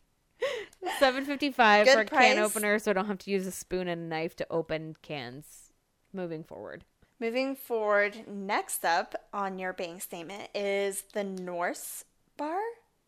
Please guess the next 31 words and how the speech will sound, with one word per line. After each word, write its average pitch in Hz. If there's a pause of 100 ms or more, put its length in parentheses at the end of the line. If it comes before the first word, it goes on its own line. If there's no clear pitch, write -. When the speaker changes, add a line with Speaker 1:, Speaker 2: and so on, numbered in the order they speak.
(100)
Speaker 1:
Yes. 165
Speaker 2:
Sixteen 226
dollars. -
Speaker 1:
I 196
was 185
at 180
this 185
bar 170 (140)
on 175
Sunday 175
to -
watch 165
the 170
Bears 160
lose, 165
and 175
I -
have 190
to -
be 247
honest, 208 (640)
I'm 180
not 180
necessarily 175
a 180
Bears 165
fan. 156 (220)
Don't 190
come 294
at 269
me. 254